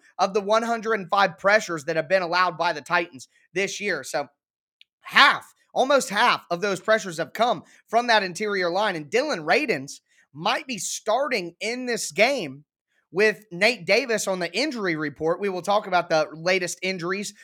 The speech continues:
uh, at, at the end of today's show. But with Radins potentially stepping in, Radins has had real trouble with some of the best pass rushers in the N F L, as a rookie most likely would, who's used to playing tackle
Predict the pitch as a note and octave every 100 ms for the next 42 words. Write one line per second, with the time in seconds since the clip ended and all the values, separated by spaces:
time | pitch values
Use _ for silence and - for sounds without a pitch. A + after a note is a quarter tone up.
0 | - - D3 C#3+ - E3+ - F3 F3 F3
1 | E3 F#3 G3 F3+ F3 E3 F3 E3+ D#3+ -
2 | G3+ G3+ G3+ E3 C#3 - _ A3 F#3 D#3
3 | G#3+ D4+ C4 - D#3+ G#3+ A#3 G#3+ F#3+ -
4 | G#3+ G#3+ F#3+ A3+ A#3+ - _ C3+ G3 B3
5 | G3+ E3 D3+ F#3 E3 C#3+ C3 D3+ A3 A3+
6 | G#3+ - G3+ F#3+ D#3 B2 _ - F#3 G3
7 | F#3+ F3 F3 F3 - F3+ F3+ - F3+ E3+
8 | D#3+ E3+ E3+ E3+ D#3 E3+ E3+ D#3+ F#3+ F3
9 | C#3+ F3+ A3 D#3+ D#3 _ - F#3+ F#3+ G3
10 | F#3 E3+ E3 G#3 F#3+ E3+ E3 F3 G3 -
11 | F#3 D#3+ C3 G3+ B3 C#3